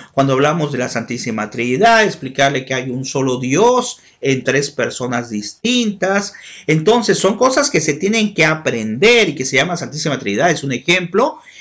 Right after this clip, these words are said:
Son cosas que se tienen que aprender, no solamente decirlas. Entonces, tenemos que cultivar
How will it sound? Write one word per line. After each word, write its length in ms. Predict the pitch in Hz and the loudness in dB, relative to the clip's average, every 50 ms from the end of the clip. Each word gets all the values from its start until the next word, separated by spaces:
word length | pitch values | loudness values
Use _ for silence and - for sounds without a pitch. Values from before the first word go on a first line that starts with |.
| - _ | -18 _
Son 200 | - - 170 - | 0 0 2 4
cosas 320 | 202 269 269 - 294 - | 2 2 2 0 -2 -2
que 100 | - 156 | -2 -2
se 140 | - 151 135 | -2 -2 0
tienen 260 | 135 180 185 180 170 | 2 2 2 2 2
que 100 | 175 - | 2 0
aprender, 500 | 135 135 - - 101 101 104 165 196 214 | 0 0 -2 -4 -4 -2 2 2 2 2
no 80 | 202 190 | 2 0
solamente 520 | - 208 208 208 180 160 160 160 - 113 | 0 0 0 2 0 0 -2 -2 -2 -4
decirlas. 480 | 98 98 - - 190 208 208 185 139 - | -2 -2 -2 0 0 2 2 2 0 -2
Entonces, 500 | 139 135 143 220 226 214 214 175 156 - - - - - _ | -2 0 0 0 2 2 0 -2 -2 -4 -10 -16 -18 -8 _
tenemos 440 | - 180 190 247 294 311 320 294 285 | 0 2 4 4 4 4 2 0 0
que 220 | - 277 269 262 - | 0 -2 -4 -2 -2
cultivar 960 | 240 214 196 180 180 - - 160 156 156 156 156 165 190 262 339 - - | 0 0 2 0 -2 -2 0 0 2 4 6 6 6 6 4 2 0 -8